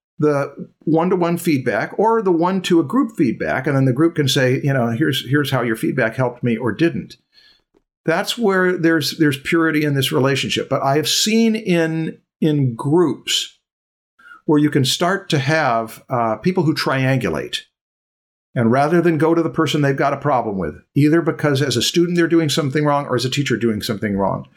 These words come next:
to, to start to get little, little conspiracies against the person who doesn't even know they're being conspired against.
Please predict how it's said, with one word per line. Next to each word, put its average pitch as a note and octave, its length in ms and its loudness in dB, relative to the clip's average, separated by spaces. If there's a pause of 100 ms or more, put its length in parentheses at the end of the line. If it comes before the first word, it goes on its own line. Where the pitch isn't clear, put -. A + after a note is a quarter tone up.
(580)
to, C#3 480 2 (260)
to C#3 160 2
start E3 380 -2
to D3+ 100 0
get C#3 240 0
little, C#3+ 420 2
little C#3 480 2 (180)
conspiracies D3+ 680 0
against D3+ 240 0
the - 80 -2
person C#3+ 300 0
who B2+ 80 2
doesn't C3+ 240 0
even B2 120 2
know B2 140 2
they're A#2+ 80 2
being A2+ 240 0
conspired A2 500 -4
against. - 460 -10